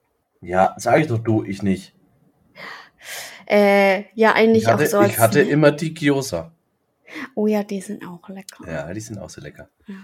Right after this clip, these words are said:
Speaker 1: Also für alle, warte, für alle, die nicht wissen, was Edamame ist,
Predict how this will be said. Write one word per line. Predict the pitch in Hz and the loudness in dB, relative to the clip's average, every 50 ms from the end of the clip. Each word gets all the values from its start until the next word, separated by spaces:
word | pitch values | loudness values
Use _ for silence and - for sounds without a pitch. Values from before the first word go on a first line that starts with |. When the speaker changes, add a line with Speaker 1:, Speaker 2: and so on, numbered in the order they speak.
| - _ 240 - _ _ | -20 _ -20 -20 _ _
Speaker 1:
Also | - 107 120 123 | -6 -4 -4 -4
für | 127 - - 120 104 - | -4 0 2 2 6 6
alle, | 107 123 127 127 127 127 123 - | 6 6 6 6 6 4 4 2
warte, | - 92 92 101 110 117 - - | 0 -2 0 2 2 0 0 -4
für | - - - - | -10 -6 -6 -2
alle, | - 95 101 101 95 | -2 0 -2 -2 -2
die | - 98 95 87 | -4 -6 -6 -6
nicht | 92 - - | -8 -8 -10
wissen, | 87 85 - 90 | -12 -10 -10 -10
was | 82 82 - | -10 -10 -12
Edamame | - 82 87 82 80 82 82 90 98 101 - | -14 -14 -14 -12 -10 -8 -8 -8 -8 -10 -12
ist, | - 87 87 - - | -14 -16 -18 -18 -20